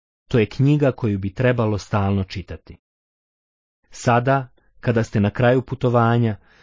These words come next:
možda ćete osjetiti potrebu ponovo okrenuti prve stranice ovog naslova,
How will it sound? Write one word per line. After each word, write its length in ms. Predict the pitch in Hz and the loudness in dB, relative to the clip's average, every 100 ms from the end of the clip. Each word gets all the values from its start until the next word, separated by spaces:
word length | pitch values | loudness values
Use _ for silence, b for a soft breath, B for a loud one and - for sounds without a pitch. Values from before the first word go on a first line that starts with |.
| b 117 | b 0
možda 260 | 139 143 | 0 0
ćete 280 | - 123 117 | -2 -2 2
osjetiti 560 | 131 - 131 - - - | 2 0 -4 -4 -10 0
potrebu 440 | 135 - 113 98 | 0 0 -4 -6
ponovo 500 | - - 135 104 98 | -4 0 0 0 -2
okrenuti 540 | 98 113 113 123 - | -2 0 0 0 -4
prve 360 | - 135 131 113 | -4 0 0 0
stranice 540 | - 107 104 104 107 | -2 0 0 -2 -2
ovog 220 | 98 101 104 | -2 0 0
naslova, 540 | 95 95 - 87 | 0 -2 -6 -12